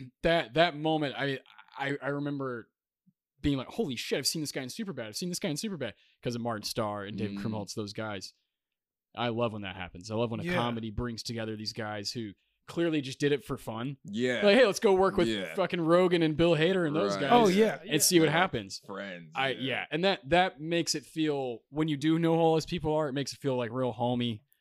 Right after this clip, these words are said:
Speaker 2: Mm-hmm.
Speaker 3: Yeah.
Speaker 1: and comfortable.
Speaker 2: Mm-hmm.
Speaker 3: Yeah.
Speaker 1: I, I love that. And, and Michael Cera is just going for it. <laughs>
Speaker 3: Yeah.
Speaker 1: It's so cool.
Speaker 3: Yeah.
Speaker 1: <laughs> 'Cause he's,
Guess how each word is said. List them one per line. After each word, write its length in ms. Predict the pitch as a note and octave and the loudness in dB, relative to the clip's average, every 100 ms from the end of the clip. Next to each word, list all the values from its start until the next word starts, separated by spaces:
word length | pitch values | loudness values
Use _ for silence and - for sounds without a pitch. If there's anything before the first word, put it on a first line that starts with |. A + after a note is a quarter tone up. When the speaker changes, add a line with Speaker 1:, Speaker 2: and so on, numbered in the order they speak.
| - | -12
Speaker 2:
Mm-hmm. 200 | G2+ F#3 | -8 -2
Speaker 3:
Yeah. 260 | F#3+ F3+ - | 0 0 -4
Speaker 1:
and 120 | C3+ | -6
comfortable. 580 | - B2+ G#2 G2+ G2 - _ | -4 -6 -6 -8 -10 -12 _
Speaker 2:
Mm-hmm. 280 | F#2+ F#2+ F#2+ | -14 -12 -6
Speaker 3:
Yeah. 180 | F#2 B2 | -2 -2
Speaker 1:
I, 120 | G#2 | -2
I 20 | |
love 320 | B2+ A#2 A2 G#2+ | -2 -2 -6 -8
that. 160 | F#2+ D#3 | -8 -2
And, 160 | D#3+ D3+ | -2 0
and 100 | D#3+ | 0
Michael 240 | E3 C3 | -2 -2
Cera 340 | - A#2+ A2+ | -4 -6 -6
is 380 | F#2+ F#2 - - _ _ | -10 -12 -12 -14 _ _
just 240 | B2 - | -14 -12
going 300 | B2+ A#2 G#2 | -10 -10 -10
for 240 | - G#2 F#2 | -12 -14 -6
it. 100 | - | -6
<laughs> 640 | - - - - - - | -6 -12 -12 -14 -16 -10
Speaker 3:
Yeah. 300 | F#3 E3 C3+ | -4 -4 -4
Speaker 1:
It's 200 | - - | -8 -12
so 220 | - E3 D#3 | -10 -8 -8
cool. 200 | D#3+ D#3 | -10 -8
Speaker 3:
Yeah. 140 | D#3 - | -8 -4
Speaker 1:
<laughs> 840 | - - B3 - _ _ _ _ | -4 -6 -20 -20 _ _ _ _
'Cause 120 | - F3+ | -6 -2
he's, 220 | A#3 | -2